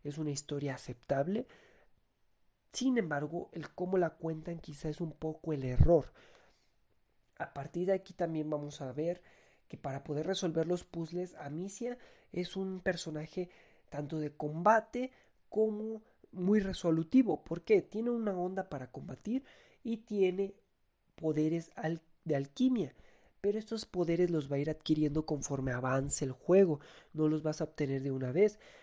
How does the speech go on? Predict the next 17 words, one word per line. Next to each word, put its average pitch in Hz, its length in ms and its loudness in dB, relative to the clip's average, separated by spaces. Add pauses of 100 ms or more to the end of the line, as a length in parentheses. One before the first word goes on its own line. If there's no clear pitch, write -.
(120)
Y 277 180 6
también 165 380 6
los 175 140 2
puedes 165 460 0
ir 180 120 -4
evolucionando, 175 960 -4 (220)
al 143 180 0
igual 147 280 2
que 175 100 -4
las 160 180 -4
herramientas 143 580 -10
que 156 80 -10
tiene 156 220 -6
Amicia 151 340 -4
las 143 140 -6
puedes 151 340 -4
evolucionar 175 680 0